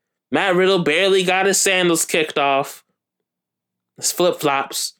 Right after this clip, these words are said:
Pyro barely went off. Corbin socked him with a clothesline. Corbin's landing stomps here, stomps there, blows, all sorts of offense everywhere. Straight out the gate on Matt Riddle.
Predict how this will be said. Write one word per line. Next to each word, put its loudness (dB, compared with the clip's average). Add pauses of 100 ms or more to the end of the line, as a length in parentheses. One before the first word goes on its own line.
(560)
Pyro 0
barely 0
went 2
off. 0 (720)
Corbin 2
socked 0
him 2
with 2
a -4
clothesline. 0 (760)
Corbin's 2
landing 2
stomps 0
here, 2
stomps 0
there, 0 (300)
blows, 4
all 2
sorts 0
of 0
offense 0
everywhere. 2 (540)
Straight 0
out 0
the 0
gate 0
on 2
Matt 0
Riddle. 0